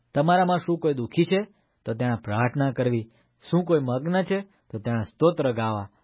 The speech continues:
તમારામાં શું કોઈ માદો છે, જો હોય, તો તેણે મંડળીના વડીલોને બોલાવવા અને તેઓ પ્રભુના નામથી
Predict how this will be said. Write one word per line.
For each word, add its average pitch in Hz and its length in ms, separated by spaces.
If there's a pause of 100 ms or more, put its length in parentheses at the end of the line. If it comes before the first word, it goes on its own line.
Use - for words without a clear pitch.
(220)
તમારામાં 135 460
શું 131 180
કોઈ 131 140
માદો 113 380
છે, 175 280 (360)
જો 113 100
હોય, 160 340 (380)
તો 110 80
તેણે 127 180
મંડળીના 123 520
વડીલોને 131 480
બોલાવવા 123 540 (320)
અને 127 220
તેઓ 127 380
પ્રભુના 120 420
નામથી 117 500